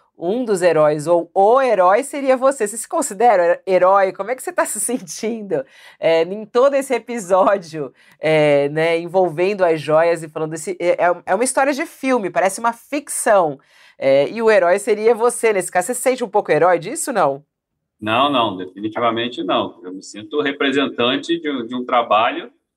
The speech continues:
Speaker 2: de uma instituição e, nesse caso específico, principalmente aqui da Alfândega de Guarulhos, mas não de forma alguma herói e de forma alguma o responsável direto. Eu sou só alguém que participou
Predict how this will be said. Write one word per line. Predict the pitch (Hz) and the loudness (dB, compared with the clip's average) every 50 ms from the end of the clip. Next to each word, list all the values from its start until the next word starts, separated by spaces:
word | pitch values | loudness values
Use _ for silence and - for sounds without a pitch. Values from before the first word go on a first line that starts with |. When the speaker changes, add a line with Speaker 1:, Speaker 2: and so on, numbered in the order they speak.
| _ _ _ - | _ _ _ -14
Speaker 2:
de | 101 110 | -10 -6
uma | 107 110 120 | -4 -2 -2
instituição | 113 - - - - 123 120 113 - - 120 117 131 147 165 180 185 180 | -2 -4 -8 -12 -8 -8 -6 -6 -4 -2 0 2 2 2 2 0 0 0
e, | 170 165 151 139 | 0 2 2 2
nesse | 135 147 143 - - - | 2 0 0 -2 -6 -6
caso | - 131 127 123 123 - | -4 -2 -2 -2 -4 -6
específico, | - 135 120 117 - 139 139 - - _ | -6 -6 -6 -4 -4 -6 -8 -10 -10 _
principalmente | - 143 175 185 - - - 180 180 165 147 143 143 151 165 160 - 190 | -2 -2 -2 -2 -2 0 0 0 0 0 0 0 0 0 -2 -4 -6 -6
aqui | 185 175 170 - - 156 160 | -4 -4 -6 -6 -6 -6 -2
da | 156 165 165 | 0 2 2
Alfândega | 160 160 160 156 156 147 147 156 156 147 | 2 2 0 0 -2 -2 -2 -2 -4 -4
de | 151 156 | -4 -2
Guarulhos, | 180 208 190 147 135 120 110 107 104 | 0 0 0 0 0 -2 -4 -6 -8
mas | 101 104 107 110 110 107 107 | -6 -4 -2 -2 -2 -4 -8
não | 101 101 101 98 98 98 110 127 143 151 | -10 -10 -10 -10 -6 -2 -2 -2 -2 -4
de | 139 - _ | -8 -12 _
forma | - 127 151 190 165 156 | -4 -2 -2 -2 0 0
alguma | 147 127 107 - - 117 127 131 139 131 113 - - _ _ _ _ _ - | 0 0 -2 -2 -6 -8 -8 -6 -4 -6 -6 -8 -12 _ _ _ _ _ -4
herói | 107 107 107 110 120 135 151 175 190 190 | -2 0 2 2 4 4 2 2 0 -2
e | 175 | -4
de | 160 151 - | -4 -4 0
forma | 151 165 180 180 180 | 0 0 2 2 2
alguma | 160 143 139 131 143 165 175 180 185 185 175 156 131 - - - | 0 0 0 -2 0 0 0 0 0 0 0 0 0 -2 -6 -4
o | 131 160 165 | -2 0 0
responsável | 160 160 156 160 - 147 139 135 - 139 131 135 131 139 139 | 0 0 -2 -6 -8 -8 -8 -6 -2 -2 0 0 0 -4 -6
direto. | 139 143 123 117 120 - - _ 98 | -6 -4 -4 -4 -4 -6 -8 _ -18
Eu | 92 | -14
sou | - - 110 | -10 -10 -10
só | 110 - 123 127 143 160 - - - _ _ _ _ _ - | -8 -6 -2 -2 -2 -2 -2 -6 -14 _ _ _ _ _ -2
alguém | 135 139 131 123 123 120 131 147 143 | -2 -2 0 0 0 0 0 0 -2
que | - - | -6 -6
participou | - 160 156 160 - - 147 139 139 - 135 135 147 160 160 143 120 | -4 -4 -4 -4 -4 -8 -8 -10 -8 -4 -2 0 4 4 4 4 2